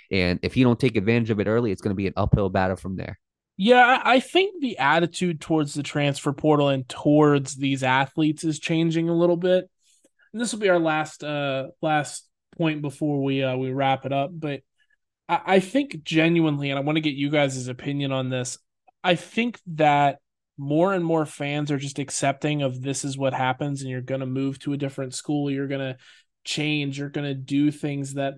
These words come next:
Speaker 2: that help you and not necessarily help the school that you come from, but there's still not, there's still a respect for that player. There's still a respect for, "Hey,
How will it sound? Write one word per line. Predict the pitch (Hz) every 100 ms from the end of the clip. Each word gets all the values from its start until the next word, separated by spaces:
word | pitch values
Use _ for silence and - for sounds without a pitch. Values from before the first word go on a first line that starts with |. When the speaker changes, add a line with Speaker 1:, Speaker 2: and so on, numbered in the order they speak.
| 147
Speaker 2:
that | 143 135 135 _
help | - - 160 165 165
you | 147 131 143 170 240 254 _ - - _ _
and | 160 151 143
not | 151 165
necessarily | 165 147 156 - 156 160 156
help | 143 151 143
the | 139 135
school | - 151 143
that |
you | 123
come | - 151 160
from, | - 185 185 165
but | 147
there's | 143 139 -
still | - - 170 170 160 151
not, | 143 147 143 135 _
there's | 165 151 -
still | - 175
a | 165
respect | 139 135 - - 156 143 -
for | - 151 143
that | 127 120
player. | - 139 120 87 - _ - _ -
There's | 151 -
still | 175 175
a | 170
respect | 151 139 - 156 143
for, | - 143
"Hey, | 131 - 175 170 143